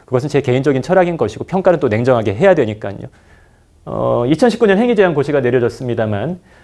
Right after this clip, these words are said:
아, 아직까지 그 다음 단계로 좀 빨리 나아가지 못하고 있다가 이천십 년도 십일월 사 일 이 공공재개발에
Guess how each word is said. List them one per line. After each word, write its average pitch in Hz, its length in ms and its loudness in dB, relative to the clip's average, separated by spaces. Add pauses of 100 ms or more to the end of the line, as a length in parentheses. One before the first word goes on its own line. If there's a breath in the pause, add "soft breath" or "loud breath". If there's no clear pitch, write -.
(220 soft breath)
아, 110 400 2
아직까지 139 760 0 (140)
그 123 140 -2
다음 139 300 -2
단계로 135 480 0
좀 120 160 -10
빨리 196 260 2
나아가지 120 360 0
못하고 117 360 -4
있다가 107 420 -2 (280 loud breath)
이천십 160 420 -2
년도 165 300 2
십일월 185 380 2
사 202 140 2
일 123 260 0 (100)
이 92 60 -8
공공재개발에 123 1300 0